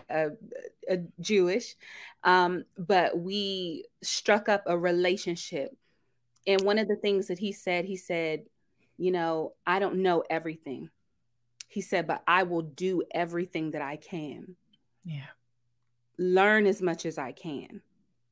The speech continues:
Speaker 1: and be up to date on all of the new discoveries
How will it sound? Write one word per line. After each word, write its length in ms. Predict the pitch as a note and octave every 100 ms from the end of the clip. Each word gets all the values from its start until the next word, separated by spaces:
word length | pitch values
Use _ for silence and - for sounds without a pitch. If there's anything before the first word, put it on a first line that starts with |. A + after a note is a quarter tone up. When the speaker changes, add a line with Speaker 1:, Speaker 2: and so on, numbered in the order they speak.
| _ _ _ _
Speaker 1:
and 140 | F3 F3
be 180 | G3 -
up 140 | F#3 -
to 100 | F3+
date 300 | F3+ E3+ -
on 260 | F3 E3+ - E3
all 840 | F#3 G3+ G#3+ G#3+ G#3+ G#3+ G#3 -
of 240 | - F3+ F3
the 100 | F#3
new 240 | F#3 F3+
discoveries 1000 | E3+ E3 - D#3+ D3+ C#3 B2 F#2 F3 -